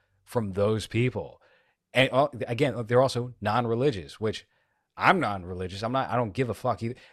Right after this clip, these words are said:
Matter of fact, I bought, I bought a videotape and it came with a pamphlet that said, "Jesus saves." They're trying to convert me for buying a videotape.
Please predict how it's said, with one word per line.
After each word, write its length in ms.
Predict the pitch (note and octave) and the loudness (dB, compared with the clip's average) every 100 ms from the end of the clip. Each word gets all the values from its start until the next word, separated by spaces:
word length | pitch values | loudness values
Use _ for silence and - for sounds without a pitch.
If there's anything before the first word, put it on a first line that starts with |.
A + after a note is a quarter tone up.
| - | 0
Matter 180 | F3+ | 2
of 80 | F3 | 2
fact, 260 | - E3+ - - - | 0 -2 -2 -20 -2
I 80 | G3+ | 2
bought, 280 | G3 G3 G3+ - - | 4 4 2 -4 -8
I 80 | |
bought 180 | G#3 A#3 | -4 -2
a 40 | A3 | -2
videotape 720 | A3+ C#4 C4 F#3 - F3 - _ _ - | -2 4 6 6 4 2 2 _ _ -4
and 120 | G3+ | -4
it 40 | |
came 180 | G3 A#3 | -2 -4
with 100 | G#3+ | -4
a 40 | G#3 | -6
pamphlet 480 | - A#3+ B3 F3 | -4 -4 -2 -4
that 120 | E3 D3+ | -4 -2
said, 240 | E3+ C#3+ | -2 -2
"Jesus 420 | B2+ G#3+ F#3+ G3+ | -6 -6 -4 -4
saves." 460 | - B3+ C4 G#3 F#2+ | -2 0 0 0 -4
They're 80 | D#3 | -6
trying 240 | - G3 | -4 -6
to 40 | |
convert 500 | - E3 A#2+ F3+ C4 D3+ | -4 -4 4 6 6 4
me 140 | D3 | 0
for 140 | D3 | 0
buying 280 | D3+ E3+ F#3 | 0 0 2
a 60 | F#3 | 0
videotape. 600 | G#3 B3+ A3+ - G2 D#2 | 0 2 0 0 -6 -8